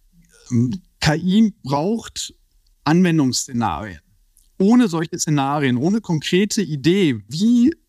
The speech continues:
kann ich die bestmöglich nutzen, hilft sie nur bedingt. Ja, das heißt, es ist eine nette Spielerei. Ich gehe auf Chat G P T und mache irgendwelchen Blödsinn und, äh, freue mich, dass da irgendwelche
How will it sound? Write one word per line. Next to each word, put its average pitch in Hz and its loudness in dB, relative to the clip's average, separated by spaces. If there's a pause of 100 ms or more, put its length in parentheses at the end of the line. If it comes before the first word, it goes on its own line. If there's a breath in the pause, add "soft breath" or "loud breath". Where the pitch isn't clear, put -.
(160)
kann 175 2
ich 185 -2
die 160 -2
bestmöglich 151 -4
nutzen, 151 -2 (320 soft breath)
hilft 170 0
sie 143 0
nur 135 0
bedingt. 110 -2 (160)
Ja, 143 -2
das 139 -4
heißt, 156 -2
es 147 -6
ist - -4
eine 151 2
nette 151 0
Spielerei. 143 -2
Ich 165 -2
gehe 127 -2
auf 120 -6
Chat 160 -2
G 170 -2
P 151 -2
T 165 0
und 143 -2
mache 127 -4
irgendwelchen 123 -2
Blödsinn 185 2
und, 135 -2
äh, 123 0
freue 135 -4
mich, 139 0
dass 127 -2
da 131 -2
irgendwelche 123 -2